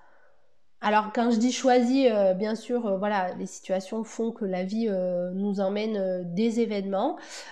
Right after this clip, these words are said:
euh, qui sont parfois, euh, ben, très difficiles à vivre, hein.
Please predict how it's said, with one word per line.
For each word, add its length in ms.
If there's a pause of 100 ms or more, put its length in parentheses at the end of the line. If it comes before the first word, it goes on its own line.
euh, 300
qui 180
sont 220
parfois, 560
euh, 440
ben, 640 (460)
très 480
difficiles 580
à 140
vivre, 280
hein. 160